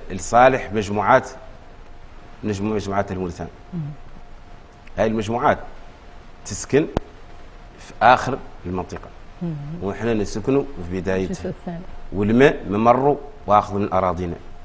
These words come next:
Speaker 1: اللي
Speaker 2: مهم.
Speaker 1: مالكين الملك التقليدي واللي حايين بالسكن وبالزراعة منذ قرون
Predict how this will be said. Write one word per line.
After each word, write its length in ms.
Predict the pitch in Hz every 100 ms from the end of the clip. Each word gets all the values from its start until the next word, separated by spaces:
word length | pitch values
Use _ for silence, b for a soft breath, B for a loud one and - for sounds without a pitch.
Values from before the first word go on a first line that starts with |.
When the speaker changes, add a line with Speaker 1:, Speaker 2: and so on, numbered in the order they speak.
| - - - - - -
Speaker 1:
اللي 280 | 127 127 120
Speaker 2:
مهم. 480 | 87 - - 175
Speaker 1:
مالكين 540 | 107 123 110 160 139 85 -
الملك 220 | 98 92
التقليدي 520 | 90 95 90 92 92 - - b b b - -
واللي 320 | 117 120 117
حايين 520 | 123 135 143 131 90 - - - -
بالسكن 500 | 107 - 151 143 92 - - - - -
وبالزراعة 600 | 87 90 87 92 92 101 - - - - - - - - - 92
منذ 320 | 104 107 110
قرون 320 | - 107